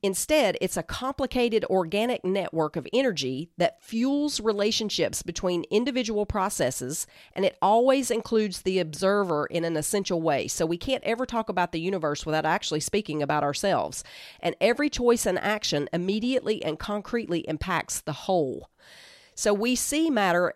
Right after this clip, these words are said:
as solid, and we experience it as solid, but underneath it's whizzing around at these colossal velocities in the,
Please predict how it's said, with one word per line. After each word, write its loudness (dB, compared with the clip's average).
as 0
solid, 0
and 2
we 4
experience 0
it 2
as 2
solid, 0
but 2
underneath 2
it's 0
whizzing 2
around 2
at 2
these -2
colossal 2
velocities 2
in 0
the, 2